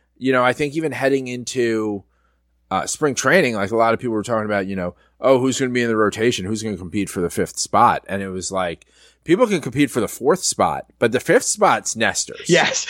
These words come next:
Speaker 2: <laughs> Yes. And we always talk about how this group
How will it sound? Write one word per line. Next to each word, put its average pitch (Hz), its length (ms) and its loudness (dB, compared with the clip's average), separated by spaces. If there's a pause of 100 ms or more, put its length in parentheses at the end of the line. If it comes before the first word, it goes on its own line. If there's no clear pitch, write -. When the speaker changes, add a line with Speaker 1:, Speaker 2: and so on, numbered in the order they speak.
Speaker 2:
<laughs> 605 40 -10 (800)
Yes. 139 360 -4 (260)
And 170 140 2
we 254 160 2
always 202 260 2
talk 156 220 2
about 135 220 0
how 127 120 2
this 123 180 -6
group 165 380 -2